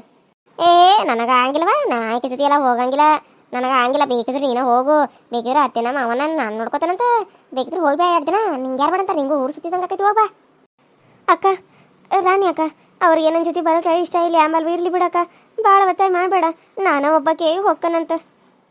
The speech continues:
ಹೇಯ್ಯ, ಹ್ಞೂ, ಬಸರು ಬೇರೆ ಇದಿ, ಹೆಂಗ್ ಹೋಗ್ತಿದಿ ಒಬ್ಬಾಕೆ? ಬೇಡ, ಆಕಿನೂ ಬರ್ತಾತವ, ನಾನು ಹೇಳ್ತೇನಂತ. ಲೇ ಪೂಜಿ, ಹೋಗ್ಲಿ, ಹೊಟ್ಟಿಲಿದಾಳ ಪಾಪ ಹುಡುಗಿ, ಹಂಗೆ ಯಾಕೆ ಮಾಡ್ತಿದಿ? ಹೋದ್ರೆ ನಂಗೆ ಏನ್ ಕೊಡ್ತಿದಿ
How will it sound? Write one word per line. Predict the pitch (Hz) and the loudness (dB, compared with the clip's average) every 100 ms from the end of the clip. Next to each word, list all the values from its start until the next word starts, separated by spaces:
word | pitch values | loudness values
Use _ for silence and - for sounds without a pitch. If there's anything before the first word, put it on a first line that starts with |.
| _ _ - | _ _ 2
ಹೇಯ್ಯ, | 196 302 302 302 302 _ _ _ - | 2 4 4 4 0 _ _ _ -4
ಹ್ಞೂ, | 415 415 370 | -2 4 4
ಬಸರು | 453 494 | 4 4
ಬೇರೆ | 440 415 | 4 4
ಇದಿ, | 403 403 359 | 0 -2 -2
ಹೆಂಗ್ | 415 427 | -2 -2
ಹೋಗ್ತಿದಿ | - 339 339 | -2 -2 0
ಒಬ್ಬಾಕೆ? | 370 370 403 415 370 _ - | 0 0 -2 -2 -6 _ -2
ಬೇಡ, | 294 330 330 _ _ 262 | 2 2 2 _ _ -4
ಆಕಿನೂ | 277 349 330 | -2 0 0
ಬರ್ತಾತವ, | 330 339 330 311 | 0 0 -2 -2
ನಾನು | 277 | 0
ಹೇಳ್ತೇನಂತ. | 311 320 302 254 - _ - | -2 -2 -4 -6 -10 _ -8
ಲೇ | 247 262 | -4 -2
ಪೂಜಿ, | 269 254 - _ | -4 -6 -8 _
ಹೋಗ್ಲಿ, | 285 349 349 220 277 | 0 0 0 0 -2
ಹೊಟ್ಟಿಲಿದಾಳ | 240 294 339 330 311 | -2 -2 0 0 -2
ಪಾಪ | 262 294 | -2 -2
ಹುಡುಗಿ, | 285 269 339 330 277 _ _ 262 | -2 -2 0 0 -4 _ _ -8
ಹಂಗೆ | 262 | -4
ಯಾಕೆ | 311 277 | -4 -4
ಮಾಡ್ತಿದಿ? | 285 330 370 415 415 - _ _ _ _ - | -6 -4 -2 -2 -4 -10 _ _ _ _ 4
ಹೋದ್ರೆ | 453 403 370 | 6 6 4
ನಂಗೆ | 349 349 | 4 2
ಏನ್ | 349 | 2
ಕೊಡ್ತಿದಿ | 320 311 | 0 0